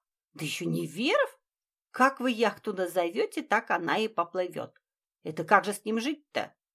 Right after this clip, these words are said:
«Да и ты еще, дите совсем! Никаких мужей!» властно прикрикнула она и даже топнула ножкой,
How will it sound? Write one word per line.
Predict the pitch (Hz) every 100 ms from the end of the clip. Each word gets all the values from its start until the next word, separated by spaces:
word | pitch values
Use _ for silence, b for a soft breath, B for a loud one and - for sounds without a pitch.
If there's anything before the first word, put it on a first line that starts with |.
| _
«Да | 196 226
и | 302 302
ты | - 311
еще, | 294 254 - - 143
дите | 165 294 311 277
совсем! | 170 156 - 135 156 _
Никаких | 160 196 - 285 277 247 -
мужей!» | 226 269 202 185 180 175 -
властно | 160 180 190 160
прикрикнула | 156 160 165 160 156 151
она | 156 240 330 B B B
и | - 247
даже | 339 349 320 294
топнула | - 156 - 165 190
ножкой, | 240 226 - - - -